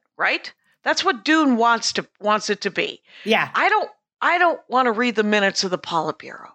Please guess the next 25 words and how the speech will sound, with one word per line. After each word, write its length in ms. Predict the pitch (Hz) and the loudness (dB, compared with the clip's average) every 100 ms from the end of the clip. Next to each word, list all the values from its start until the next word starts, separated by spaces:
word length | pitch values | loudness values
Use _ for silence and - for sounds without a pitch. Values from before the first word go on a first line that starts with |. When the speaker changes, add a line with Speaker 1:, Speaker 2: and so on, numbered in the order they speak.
| _ _ _ _ | _ _ _ _
Speaker 1:
from 220 | - - | -6 -2
nineteen 300 | 180 - 1077 679 | 0 -2 -4 -6
sixty-seven. 680 | 622 165 - - 640 - - 539 | -4 -4 -2 0 0 2 0 0
<laughs> 560 | - 539 - - - | -2 -2 -2 -4 -4
I 640 | - 254 294 311 330 330 320 | -2 2 4 4 2 0 -4
would 240 | 226 262 247 | -2 0 2
like 680 | 269 277 240 - 262 220 | 2 2 0 -2 0 2
you 380 | 302 247 208 202 - - - - | 2 2 2 -2 -4 -6 -6 -6
to 160 | - 269 | -2 0
have 420 | 240 240 226 208 | 2 0 0 0
sort 300 | - 240 220 | 2 2 2
of 160 | 208 - | 0 0
an 120 | 226 | 2
overview 760 | 226 254 277 269 214 220 214 | 4 2 2 0 2 0 2
of 160 | - 208 | 0 0
the 100 | 208 | -4
political 420 | - 214 202 208 | -2 0 2 0
situation 800 | 185 208 - 196 202 175 180 170 - - - - | -2 -2 0 0 0 0 -4 -6 -16 -16 -14 -8
and 220 | - 240 208 | -2 -2 0
then 460 | 233 214 208 202 - _ _ _ _ _ _ | 2 2 -2 -10 -14 _ _ _ _ _ _
put 180 | 330 | 0
it 140 | 349 - | 2 0
in 140 | 320 | -8
terms 760 | - 220 196 190 196 202 - - _ _ | -4 0 0 0 -4 -4 -4 -6 _ _
of, 500 | 208 196 190 180 - | 2 4 2 -2 -20